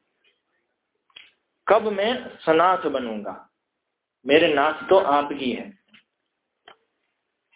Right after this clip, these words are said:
तो कब मैं आपका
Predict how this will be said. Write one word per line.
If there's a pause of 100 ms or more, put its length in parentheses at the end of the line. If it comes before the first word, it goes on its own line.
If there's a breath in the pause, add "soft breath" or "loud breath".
(140)
तो (380)
कब
मैं
आपका